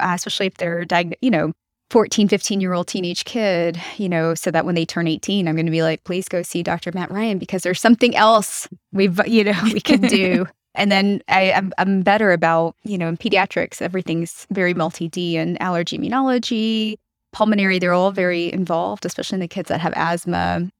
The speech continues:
Speaker 1: atopic dermatitis. So if they have any of those, you know, on their problem list and I see polyps, I'll reach out to the, the pulmonologist or allergist just to say, "Hey," because, you know, I'm not prescribing this obviously in our clinic, but,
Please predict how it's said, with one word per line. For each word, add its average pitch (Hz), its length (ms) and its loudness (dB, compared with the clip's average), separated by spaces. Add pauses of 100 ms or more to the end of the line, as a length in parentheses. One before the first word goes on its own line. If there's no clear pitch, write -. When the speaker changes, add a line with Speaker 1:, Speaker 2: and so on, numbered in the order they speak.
(200)
Speaker 1:
atopic 175 380 -2
dermatitis. 170 560 -2
So - 140 -4
if 156 80 -4
they 165 80 -2
have 165 120 -2
any 202 200 2
of 190 80 -2
those, 165 300 -4 (460)
you 185 80 0
know, 170 100 2
on 185 220 2
their 165 180 0
problem 175 380 -2
list 160 240 -4
and 160 80 -4
I 165 60 -2
see - 180 -10
polyps, 170 480 -4
I'll - 80 -4
reach 165 200 -6
out 165 180 0
to 165 420 -4
the, 165 540 -2 (280)
the 180 220 -2
pulmonologist 165 600 -2
or 160 80 0
allergist 170 600 -4
just - 260 -8
to 156 340 -2
say, 156 200 -4
"Hey," 170 420 -2
because, 175 260 -6 (380)
you 208 80 2
know, 208 60 6
I'm 220 100 6
not 185 240 2 (140)
prescribing 170 460 0
this 160 200 0
obviously 170 400 -4
in 165 60 -4
our 151 100 -4
clinic, 185 380 -6
but, 156 280 0